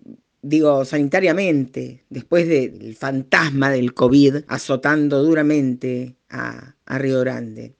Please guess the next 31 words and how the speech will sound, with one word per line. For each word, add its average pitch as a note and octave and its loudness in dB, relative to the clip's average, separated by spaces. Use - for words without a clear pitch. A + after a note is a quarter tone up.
Si - -2
bien A3+ 6
la C4 6
ministra G3+ 0
de G3 0
Salud G#3 -2
dijo E3+ -6
que E3 0
lo D3+ 4
último F#3 4
que C#3 0
va D#3+ 0
a D#3 0
ocurrir D#3+ 0
es D3 0
la D#3 0
apertura D#3 -2
de F3+ 0
la G#3 -2
ruta, G#3+ 0
las G#3+ 0
voces D#4+ 4
de A3 6
Río D3 4
Grande, F3 4
de B2+ -2
nuestros C3 -6
hermanos E3 -2
de D3 0
Río B2 -2
Grande, E3 2